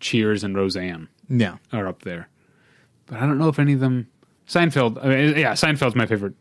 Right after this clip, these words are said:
Speaker 1: sitcom of all time.
Speaker 2: Yeah.
Speaker 1: Uh, and I think it's funnier than, uh, Arrested Development. We're
Speaker 2: I,
Speaker 1: off,
Speaker 2: I
Speaker 1: we're
Speaker 2: do
Speaker 1: off
Speaker 2: as well.
Speaker 1: the
Speaker 2: Um, anyway, but yeah, so the, I think, uh,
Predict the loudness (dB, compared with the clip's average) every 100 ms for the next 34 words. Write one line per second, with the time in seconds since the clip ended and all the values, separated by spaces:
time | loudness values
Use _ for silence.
0 | -8 -6 -4 -6 -6 -6 -6 -8 -6 -4
1 | -4 -6 _ _ -6 -4 -4 -8 -6 -6
2 | -4 -6 -4 -6 -4 -6 -8 -10 -12 -14
3 | -12 -10 -10 -14 -18 -12 -12 -12 -16 -16
4 | -16 -18 -20 _ -20 -18 0 2 4 2
5 | 2 4 2 0 -2 -4 -12 -6 0 2
6 | 4 4 4 4 4 4 4 4 6 8
7 | 6 4 4 4 4 0 -2 2 2